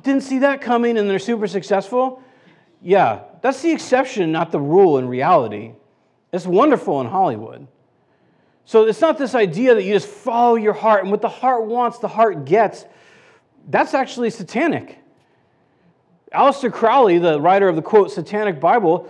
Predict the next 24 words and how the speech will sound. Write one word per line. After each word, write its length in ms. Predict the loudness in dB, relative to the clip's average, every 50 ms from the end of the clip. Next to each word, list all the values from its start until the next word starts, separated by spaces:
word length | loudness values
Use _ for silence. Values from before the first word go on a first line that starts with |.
| -20 -14
said, 180 | _ -2 0 0
"The 80 | 0 -2
whole 300 | 2 4 4 6 6 4
of 80 | 4
the 80 | 2 0
law 360 | 2 4 4 4 6 4 4
is 120 | 2 -2
to 100 | -6 -12
do 240 | -6 -4 -4 -2 -2
as 80 | -2 0
thou 160 | 0 0 0
wilt." 420 | 0 -2 -6 -6 -8 -14 -20 _ _ _ _ _ _ _ _ _ _ _ _ _ _ _ _ _ _ _ _ _ _ _ _ _ _ _ _ _ _
It 120 | -6 -4 -2
really 280 | -2 0 2 2 0
comes 300 | 0 -2 -4 -4 -4 -4
down 240 | -2 -2 -2 0 0
to 80 | 0 0
this 140 | 0 0
idea 280 | 0 -2 0 0 0 -2
to 100 | -2 -4
do 180 | -8 -4 -2 -2
what 160 | -2 -2 -2
I 220 | 0 2 4 4 4
want, 600 | 2 2 -2 -4 -4 -6 -10 -14 -20 -20 _